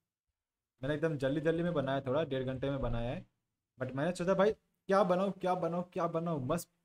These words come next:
एकदम जल्दी जल्दी फोटो खींचा और काम में हाँ में हाँ,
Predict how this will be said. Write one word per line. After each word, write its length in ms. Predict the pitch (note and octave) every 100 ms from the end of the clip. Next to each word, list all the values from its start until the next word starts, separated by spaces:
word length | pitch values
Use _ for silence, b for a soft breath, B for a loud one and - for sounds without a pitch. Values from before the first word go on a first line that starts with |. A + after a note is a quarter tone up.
| -
एकदम 300 | C#3 F#3 E3+ -
जल्दी 160 | D3+ E3+
जल्दी 220 | F3 F3+ F3+
फोटो 260 | D#3 D#3+ G3
खींचा 360 | F3+ F3+ A#3 D3 C3
और 120 | D3+ E3 - _ _ _ _ _ _ _ _ _ _ -
काम 180 | E3 F3
में 120 | F3+
हाँ 160 | E3+ E3
में 140 | D#3+
हाँ, 420 | D3+ D3 A#2 -